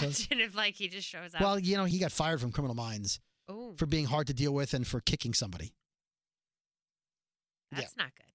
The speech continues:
Speaker 1: No. Anyway.
Speaker 2: Shame on you, Greg.
Speaker 1: Yeah.
Speaker 2: <laughs> Oh, no.
Speaker 1: Yeah. So, there you go. Overall, you liked the episode. It was good.
Speaker 2: Yeah.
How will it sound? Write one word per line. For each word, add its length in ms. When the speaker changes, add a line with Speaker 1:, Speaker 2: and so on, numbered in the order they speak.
Speaker 1:
No. 100
Anyway. 180
Speaker 2:
Shame 220
on 140
you, 140
Greg. 360
Speaker 1:
Yeah. 300
Speaker 2:
<laughs> 40
Oh, 260
no. 260
Speaker 1:
Yeah. 160
So, 320
there 120
you 60
go. 120
Overall, 280
you 100
liked 220
the 80
episode. 420
It 40
was 160
good. 280
Speaker 2:
Yeah. 280